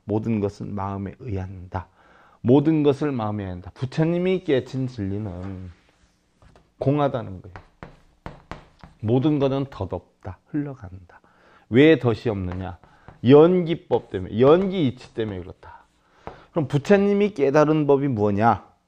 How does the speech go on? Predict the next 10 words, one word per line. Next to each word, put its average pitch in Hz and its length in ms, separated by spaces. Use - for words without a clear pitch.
우리는 107 160
한마디로 156 600
얘기하려면 110 580
연기법이다. 98 920
이렇게 120 260
표현합니다. 95 480
연기법. 104 600
공하기 113 520
때문에 - 320
연기한다. 92 640